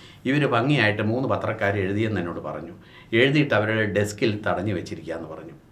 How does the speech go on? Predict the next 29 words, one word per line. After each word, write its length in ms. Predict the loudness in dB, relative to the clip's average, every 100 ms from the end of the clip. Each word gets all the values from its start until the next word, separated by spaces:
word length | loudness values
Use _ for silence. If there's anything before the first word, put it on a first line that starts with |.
| -20 -20 -2
അപ്പോൾ 120 | 4
എനിക്ക് 320 | 6 6 4
മനസ്സിലായി. 720 | 4 2 0 -2 -2 -2 -4 -8
ഞാനത് 340 | 0 4 4 4
പല 200 | 4 4
ദിവസം 420 | 2 0 -4 -4
കഴിഞ്ഞ് 240 | -2 -2
ചോദിച്ചു, 280 | -2 -4 -4
"ഇതുവരെ 220 | -2 0
വന്നില്ലല്ലോ" 580 | 2 2 0 -2 -4 -8 -12 -20 -10 -4
എന്ന് 140 | -2
പറഞ്ഞപ്പോൾ 300 | 0 0 0
അവര് 200 | 0 0 -2
പറഞ്ഞു, 340 | -6 -6 -8 -12 -18 -20 -20 -20 -20 -10 2
ആ 120 | 2
സമയത്ത് 440 | 4 2 2 2
ഒ 180 | 4 6
ഐ 260 | 6 6 4
ഒ 140 | 4
പി 240 | 2 -2 -2
എന്ന് 160 | 0 0
പറയുന്ന 340 | 0 -2 -4
സംഘടന 600 | -4 -4 -2 -4 -4 -6 -8 -16 -20 -6 -2
പത്രം 340 | 0 2 2
ബഹിഷ്കരിക്കുന്ന 640 | 4 2 0 -4 -4 -2 -2
ഒരു 120 | -4
സമയം 360 | -4 -4 -4
മറ്റോ 200 | -4 -6
വന്നു. 180 | -8 -8